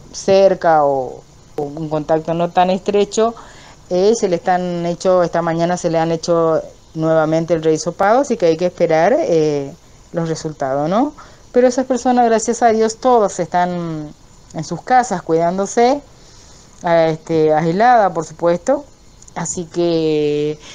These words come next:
gracias a Dios, del gran susto que nos dimos, eh, quedó todo allí, ¿no? Hasta ahora. No significa que no, que bajemos los brazos, nos sigamos cuidando. Y, mm, por supuesto, la retención,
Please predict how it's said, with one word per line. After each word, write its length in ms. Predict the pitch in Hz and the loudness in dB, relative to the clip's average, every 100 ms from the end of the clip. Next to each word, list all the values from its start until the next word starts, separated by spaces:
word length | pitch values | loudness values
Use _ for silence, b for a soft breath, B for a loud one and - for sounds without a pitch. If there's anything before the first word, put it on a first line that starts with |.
| B | B
gracias 400 | 175 190 196 190 | -2 -2 0 -2
a 80 | 185 | 0
Dios, 260 | 170 180 180 | 0 0 0
del 260 | 185 165 | 0 0
gran 180 | 165 175 | 0 -4
susto 320 | - 202 202 | -6 -6 -6
que 100 | 180 | -6
nos 140 | 180 180 | -6 -6
dimos, 440 | 185 196 214 - | -6 -4 -6 -6
eh, 340 | 170 156 151 147 | -6 -4 -4 -6
quedó 260 | 156 175 185 | -2 -2 0
todo 260 | 185 160 | 0 0
allí, 280 | 151 208 180 | 0 0 -2
¿no? 360 | 151 165 208 214 - | -2 -2 -4 -6 -12
Hasta 240 | - 175 | -8 0
ahora. 380 | 185 190 160 135 B B B B - | 2 2 0 -4 B B B B -6
No 200 | 190 185 | -4 -4
significa 560 | 190 175 175 185 190 | -6 -6 -8 -2 -2
que 100 | 180 | -2
no, 500 | 175 170 170 165 156 | -4 -4 -4 -6 -10
que 80 | - | -6
bajemos 340 | 165 165 180 190 | -6 -4 -4 -4
los 120 | 170 | -4
brazos, 340 | 180 185 214 | -2 -2 -2
nos 140 | 202 175 | -6 -6
sigamos 340 | 160 165 180 | -6 -4 -6
cuidando. 720 | - 190 180 180 185 214 302 B B B B B B B - | -4 -2 0 -2 -2 -2 -2 B B B B B B B -14
Y, 440 | - 180 165 160 156 | -6 -2 0 -2 -2
mm, 360 | 156 151 151 151 | -4 -8 -12 -12
por 180 | 160 | -12
supuesto, 440 | 151 147 160 156 240 | -12 -8 -6 -2 0
la 120 | 233 | 0
retención, 1000 | 180 156 147 151 - 156 170 214 190 151 | 0 -2 -4 -8 -6 -6 -6 -6 -6 -10